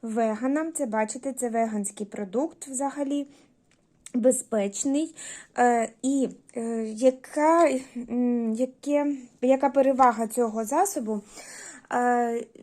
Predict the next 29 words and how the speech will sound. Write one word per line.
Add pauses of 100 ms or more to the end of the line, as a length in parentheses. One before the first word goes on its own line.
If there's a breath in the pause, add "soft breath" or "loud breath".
що
ви
берете
цей
гель
для
всієї
родини,
тобто
вам
не
треба
окремо
купляти
гель (140)
для
дитячого
прання,
там, (160)
для, (440 loud breath)
е, (520)
якогось
ще
там
чорного
окремо. (280 loud breath)
Ні, (220 loud breath)
цей
гель,